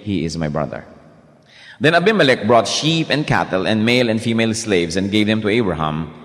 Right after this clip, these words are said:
and he returned Sarah, his wife, to him.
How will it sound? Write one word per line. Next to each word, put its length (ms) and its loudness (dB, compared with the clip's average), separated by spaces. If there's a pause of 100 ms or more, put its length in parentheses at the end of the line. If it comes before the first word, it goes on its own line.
(140)
and 160 2
he 80 2
returned 400 0
Sarah, 560 2
his 180 0
wife, 380 2 (240)
to 160 -4
him. 320 -2